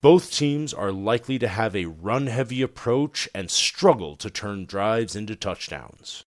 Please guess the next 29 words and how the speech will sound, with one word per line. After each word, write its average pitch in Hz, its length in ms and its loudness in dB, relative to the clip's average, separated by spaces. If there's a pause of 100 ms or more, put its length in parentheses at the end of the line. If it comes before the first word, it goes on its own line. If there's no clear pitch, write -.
(840)
Neither 147 380 0
team 143 300 0
plays 120 340 0
with 104 180 -4
much 117 280 -2
tempo 123 340 2
or 135 320 2
pace, 107 580 0 (140)
which 107 180 -6
should 143 300 0
lead 117 380 -4
to 85 200 -8
low 98 480 -2
play 85 340 -6
volume. 64 520 -14 (1040)
How 190 320 8
Seattle 92 640 0
will 73 140 -8
try 90 320 -2
to 87 80 -2
win. 80 260 -6 (1120)
The 117 100 2
Seahawks 185 800 6
rode 127 440 0
emotions, 95 960 -6 (100)
a 110 100 -6
raucous 147 760 4
home 101 280 -4
crowd, - 600 -6